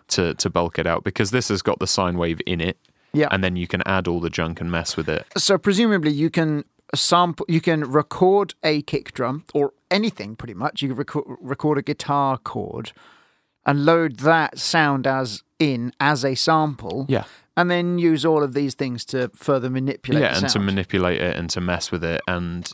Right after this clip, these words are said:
Speaker 2: Very
Speaker 1: you can
Speaker 2: cool.
Speaker 1: use all of those sounds to bulk up your kick drum, like little tiny bits of claps and things like
Speaker 2: Yeah.
Speaker 1: that to accentuate your kick drum. Yeah.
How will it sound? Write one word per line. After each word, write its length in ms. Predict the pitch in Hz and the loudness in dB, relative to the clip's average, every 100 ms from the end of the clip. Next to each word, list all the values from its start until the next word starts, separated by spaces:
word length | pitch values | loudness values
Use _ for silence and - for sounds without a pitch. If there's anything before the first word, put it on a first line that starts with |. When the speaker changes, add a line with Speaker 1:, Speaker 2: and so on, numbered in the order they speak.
| - - | -12 -4
Speaker 2:
Very 200 | 202 175 | -2 0
Speaker 1:
you 60 | |
can 180 | - 170 | 0 -2
Speaker 2:
cool. 160 | 135 65 | -2 -4
Speaker 1:
use 400 | 92 98 95 90 | -2 0 0 0
all 200 | 87 85 | 0 -2
of 100 | - | -2
those 220 | 87 82 | -2 0
sounds 260 | 92 85 - | 0 -2 -4
to 80 | |
bulk 320 | 82 87 85 - | -2 -2 0 -2
up 140 | - | -2
your 80 | 85 | -4
kick 200 | - 71 | -4 -4
drum, 140 | 85 82 | -4 -4
like 120 | - | -4
little 460 | 101 107 104 98 | -2 -2 -2 -4
tiny 380 | 90 104 92 90 | -2 -2 0 -2
bits 360 | 80 90 - - | -2 -2 -2 -6
of 200 | 78 - | -6 -4
claps 440 | - 92 - - | -2 -2 -4 -6
and 160 | - 180 | -4 0
things 240 | 175 175 | 2 2
like 80 | 170 | 2
Speaker 2:
Yeah. 120 | 143 | 2
Speaker 1:
that 240 | 139 - 113 | 0 -2 -4
to 260 | 90 - | -2 -2
accentuate 540 | 80 - 90 82 82 80 | -2 -2 -2 -2 -4 -4
your 100 | - | -4
kick 220 | - - | -4 -4
drum. 160 | 76 69 | -4 -4
Yeah. 180 | 127 | -4